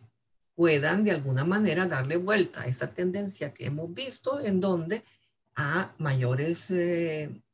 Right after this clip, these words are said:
rangos o espacios, digamos, de poder es menor la participación de las mujeres.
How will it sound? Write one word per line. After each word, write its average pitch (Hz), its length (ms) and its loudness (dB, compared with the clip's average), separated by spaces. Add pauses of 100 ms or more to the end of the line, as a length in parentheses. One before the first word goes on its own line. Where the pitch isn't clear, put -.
(160)
rangos 214 520 2
o - 100 -2
espacios, 156 640 -4
digamos, 165 500 -4
de 208 120 -2
poder 214 380 -2
es 226 120 -6
menor 151 360 -2
la 151 120 -4
participación 135 960 -4 (420)
de 175 120 6
las 139 240 0
mujeres. 117 460 -6